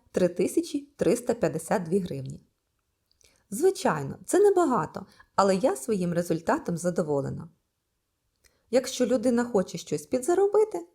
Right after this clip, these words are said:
то навіть невелику суму можна заробити. Головне бажання. На цьому все.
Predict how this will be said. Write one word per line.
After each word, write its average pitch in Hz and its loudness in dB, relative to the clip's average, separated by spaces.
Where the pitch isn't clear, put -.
то 214 2
навіть 208 0
невелику 196 2
суму 214 -2
можна 185 -2
заробити. - -6
Головне 185 2
бажання. 165 -4
На 226 0
цьому 392 6
все. 403 2